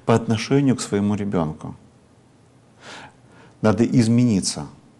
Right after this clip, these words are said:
И в первую очередь, это, конечно, это молитва Богу. Во-вторых, душевно не проявлять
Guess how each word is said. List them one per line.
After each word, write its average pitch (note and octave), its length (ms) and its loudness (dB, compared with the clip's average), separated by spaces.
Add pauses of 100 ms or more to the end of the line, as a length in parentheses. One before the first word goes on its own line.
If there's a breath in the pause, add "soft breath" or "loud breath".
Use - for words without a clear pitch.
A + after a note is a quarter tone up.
(220)
И B2+ 100 -2
в - 60 -6
первую A2 300 2
очередь, F#2 320 -6
это, G2 60 -6
конечно, F#2+ 380 -4
это F2+ 140 -6
молитва G2 380 -2
Богу. D#3 380 -2 (280 loud breath)
Во-вторых, G#2 640 0 (140)
душевно G2+ 800 0 (100)
не B2+ 200 4
проявлять B2+ 640 2